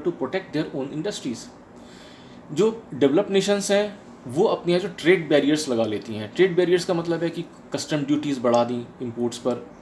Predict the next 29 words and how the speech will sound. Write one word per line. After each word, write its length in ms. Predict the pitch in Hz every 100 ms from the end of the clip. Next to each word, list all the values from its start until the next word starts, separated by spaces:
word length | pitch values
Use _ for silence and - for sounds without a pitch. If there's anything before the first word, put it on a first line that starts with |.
| - - - - 131
या 80 | 127
फिर 120 | 147
कोटा 320 | - 127 143
fix 220 | 139 135
कर 160 | - 117
दिए 220 | 120 120
कि 140 | 120
हम 120 | 123 117
किसी 240 | 117 127
देश 180 | 123 120
से 140 | -
कितना 260 | 117 113 131
सामान 300 | 117 117 113
मंगाएंगे, 460 | 113 113 113 110
ज़्यादा 260 | 113 120 117
सामान 320 | 117 117 113
नहीं 140 | 113 113
मंगवाएंगे, 560 | 113 113 113 113 117 - - - - - -
या 60 | 127
फिर 140 | 123
tariffs 380 | 139 135 139 143
लगा 200 | 131 117
दिए, 220 | 113 110 107 - - -
तो 60 |
ये 140 | 220 226
trade 260 | 165 190 165
barriers 360 | 147 139 147
होते 160 | 120 139
हैं। 280 | 123 101